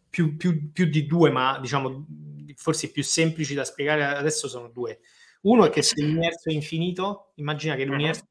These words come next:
Speaker 1: sia infinito, ok? Quindi c'hai tutto lo spazio che vuoi,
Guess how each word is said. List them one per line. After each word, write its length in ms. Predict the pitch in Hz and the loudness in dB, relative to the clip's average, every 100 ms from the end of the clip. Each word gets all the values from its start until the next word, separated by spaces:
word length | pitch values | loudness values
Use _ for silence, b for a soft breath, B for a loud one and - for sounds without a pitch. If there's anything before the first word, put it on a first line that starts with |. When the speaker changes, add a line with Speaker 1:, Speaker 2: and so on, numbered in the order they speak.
| _ | _
Speaker 1:
sia 120 | 139 | -8
infinito, 680 | 131 - 139 117 110 110 _ _ - | -6 -8 -8 -10 -12 -14 _ _ -20
ok? 480 | 120 123 113 113 - | -10 -6 -4 -6 -8
Quindi 240 | 131 120 | -14 -10
c'hai 180 | 113 123 | -6 -2
tutto 260 | 165 156 | 0 2
lo 60 | 147 | 0
spazio 400 | 147 135 - 131 | 2 -2 -2 -4
che 80 | 123 | -6
vuoi, 300 | 117 110 113 | -4 -4 -4